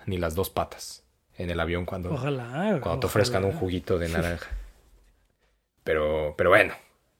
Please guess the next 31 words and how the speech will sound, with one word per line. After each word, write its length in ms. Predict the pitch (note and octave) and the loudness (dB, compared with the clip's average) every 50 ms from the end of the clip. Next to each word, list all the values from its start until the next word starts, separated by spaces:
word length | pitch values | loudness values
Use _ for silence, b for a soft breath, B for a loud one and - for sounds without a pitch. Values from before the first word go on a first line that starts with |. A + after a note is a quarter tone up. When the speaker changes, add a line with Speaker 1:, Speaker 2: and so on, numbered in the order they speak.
| _ _ _ | _ _ _
Speaker 1:
si 280 | _ - - - F2 | _ -14 -12 -12 -8
quieren 420 | D#2+ - G2 G2 F#2+ F2+ F2+ F2 D#2 | -2 0 2 2 2 2 0 -2 -4
seguir 260 | - - F2 F2+ F#2 | -4 -2 0 0 0
echando 400 | F2+ F2 - - F#2+ F#2 F#2 F#2+ | 0 0 0 -2 -2 -2 0 -2
el 160 | E2+ D#2+ E2 - | -2 -4 -4 -2
chisme 440 | - - D3 B2 B2 G#2 F#2+ F2 | 2 4 4 4 4 0 -2 -2
sobre 240 | D#2 - F#2 F2 E2+ | -2 -2 0 0 0
todas 220 | - - G2+ F#2 - | 2 2 0 0 0
esas 140 | G2 - | -2 -4
cosas 240 | - - F#2+ G2 F#2 | -2 -4 -4 -4 -4
que 100 | - F2+ | -4 -6
no 120 | F2+ F#2+ E2+ | -6 -6 -2
pueden 220 | - G2+ F#2 E2+ | -2 -2 -2 -2
ser 380 | D#2+ - - G2 F#2+ F#2 F2+ - B B B B B B B | -4 0 2 2 2 2 0 -4 B B B B B B B
sino 500 | - - F2+ F2 F2 F#2 F#2 F2+ F2+ F2 | -8 -4 -2 0 2 2 4 4 4 4
japonesas, 540 | - F#2+ - - G#2 G2+ G#2 - - C#3+ - | 2 2 0 2 4 4 4 4 4 2 0
pues 420 | - - - D#2+ G2+ F3 F#3 - | 0 -2 0 0 0 -2 -2 -4
recuerden 480 | - - F3+ - - - E2 F2+ F2 F#2 | -4 -2 -2 -2 -4 -4 -6 -4 -4 -4
visitar 320 | G2 F2+ F#2+ E2 - F2+ | -4 -4 -4 0 0 2
nuestra 260 | F2+ F#2+ F2+ - E2+ D#2 | 2 2 0 -2 -2 -2
página 260 | E2+ E2+ E2+ F2+ F2 | 0 -2 -2 -2 -2
de 160 | E2 E2 D#2 | -2 -2 -4
Patreon, 920 | D2+ - - - F#2+ B2+ B2+ C#3+ D#3 C#3 A2 G2 E2+ D#2+ D#2+ D2 - - - B B B B B B - | -6 -4 0 2 4 4 6 6 6 6 6 4 2 -2 -6 -8 -12 -16 -20 B B B B B B -10
w 340 | - D#2 D#2+ F2 G2+ G#2 | -4 -2 2 4 6 8
w 300 | G2 G2 E2+ F2+ F#2 F#2+ | 8 8 6 6 6 6
w 400 | F#2+ F2+ E2 E2 E2+ F#2+ A2 C3+ C3+ C3+ | 6 4 4 4 4 6 6 4 4 2
punto 320 | - G#2 F#2+ F2 F2+ - | -2 -2 0 -2 0 4
patreon 340 | - A2+ G#2+ - - F#2+ F2 | 6 4 4 4 0 -4 -2
punto 320 | - A2 G2 E2+ - E2 | -2 -2 -2 -2 -4 0
com 240 | - B2+ C#3 D3+ D#3+ D#3 B B B B B B | 2 4 4 4 2 -4 B B B B B B
diagonal 560 | - F2 D#2+ D2 D#2 E2+ F#2 G2 A2 B2 B2 | -6 -4 -4 -2 -2 0 2 2 2 2 0